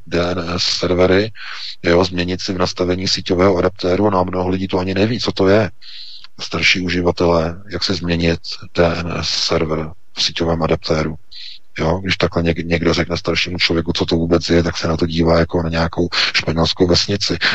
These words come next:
No ano, oni když budou chtít, tak samozřejmě zablokujou. No a,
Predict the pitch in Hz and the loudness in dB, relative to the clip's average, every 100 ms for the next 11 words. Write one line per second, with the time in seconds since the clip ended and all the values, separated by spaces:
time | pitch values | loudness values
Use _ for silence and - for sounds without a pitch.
0 | 101 113 143 113 90 90 87 85 87 - | 2 4 6 4 2 2 0 2 2 2
1 | - 131 - 110 - - - 95 92 98 | -2 -2 2 0 0 -8 -8 -4 -2 0
2 | 104 95 107 - 80 76 - - - - | 2 2 0 -2 -6 -6 -12 -10 -10 -12
3 | - 87 87 87 | -6 2 2 2